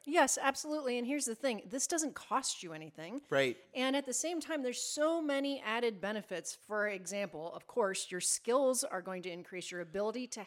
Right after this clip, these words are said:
Speaker 1: have really great, valuable conversations about real estate.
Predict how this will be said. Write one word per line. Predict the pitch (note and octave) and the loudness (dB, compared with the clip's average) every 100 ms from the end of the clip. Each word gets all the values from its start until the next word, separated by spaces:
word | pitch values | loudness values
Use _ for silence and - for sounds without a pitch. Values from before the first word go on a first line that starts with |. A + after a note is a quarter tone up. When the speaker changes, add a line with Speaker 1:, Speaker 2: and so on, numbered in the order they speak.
| - | -6
Speaker 1:
have | G3+ F3+ F3 - _ _ _ G3 | -2 -2 -4 -8 _ _ _ -8
really | A3 C#4+ C#4 | -4 0 -2
great, | G#3 - F#3+ G#3+ A3 A3+ F3 | -4 -10 -4 -2 -2 -6 -4
valuable | F3+ G3+ B3 B3 G3+ G#3+ | 2 4 4 2 0 -2
conversations | G#3 A3 G#3+ G3 F#3 G#3 G3 - F3+ D#3+ - | -2 -4 -6 -6 -6 -6 -6 -6 -8 -8 -8
about | F3+ F#3 F#3 G3 F3 | -6 0 0 0 -2
real | G3+ B3 | 0 2
estate. | A#3+ - F3+ E3 E3 | 2 0 -2 -4 -6